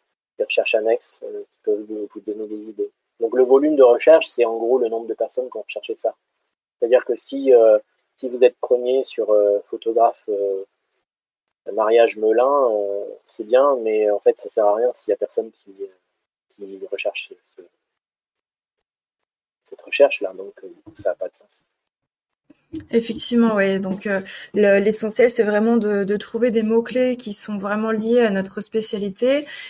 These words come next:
Speaker 2: et, euh, de les utiliser à bon escient pour pouvoir, euh, avoir du contenu qui réponde à la demande du,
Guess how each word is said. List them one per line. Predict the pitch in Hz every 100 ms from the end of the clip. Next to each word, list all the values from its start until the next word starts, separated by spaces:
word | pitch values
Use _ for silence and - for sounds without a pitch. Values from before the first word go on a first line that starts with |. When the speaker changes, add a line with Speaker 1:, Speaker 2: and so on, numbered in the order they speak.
| -
Speaker 2:
et, | 220 214
euh, | 196 190 190
de | 190
les | 208 202
utiliser | 196 - 220 202
à | 214
bon | 190 202 202
escient | 208 - 262
pour | 254 202
pouvoir, | - 202 208 220 208
euh, | 196 185 190 185 185 - - -
avoir | 202 208
du | 208 202
contenu | 220 214 240 254
qui | 254
réponde | 214 190 190 247 226
à | 208 185
la | 185 185
demande | 190 202 214 226 190
du, | 185 196 185 175 170 170